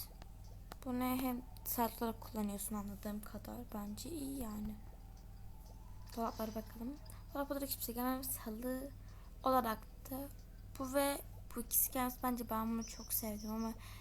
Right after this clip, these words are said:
bunu bilmiyorum. Yani sevdim ama çok değil. Daha çok gözüme tatlı geldi. Tuvalete bakalım. Bu gelmiş arkadaşlar.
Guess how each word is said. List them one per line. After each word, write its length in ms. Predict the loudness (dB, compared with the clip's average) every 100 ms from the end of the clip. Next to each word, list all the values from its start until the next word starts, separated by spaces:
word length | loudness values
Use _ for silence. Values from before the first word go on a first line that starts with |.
| -10 -10 -2
bunu 300 | 0 2 0
bilmiyorum. 480 | 0 0 0 -4 -4 -2
Yani 220 | 0 2
sevdim 440 | 4 4 4 2
ama 240 | 2 2 0
çok 360 | -2 -4 -2
değil. 220 | 0 0 -4 -10 -10 0
Daha 240 | 2 4 0 -4
çok 280 | -6 -6 -4
gözüme 320 | -2 -2 -2
tatlı 260 | -4 -4
geldi. 360 | -4 -2 -4 -6 -6 -8 -8 -8 -2
Tuvalete 300 | 0 0 0
bakalım. 480 | -2 -2 2 2 0 -6 -10 -12 -12 -12 -10 -10 -12 2
Bu 340 | 8 8 8 2 -10 2
gelmiş 400 | 4 4 4 0
arkadaşlar. 1000 | -2 -2 -4 -2 0 -2 -4 -4 -6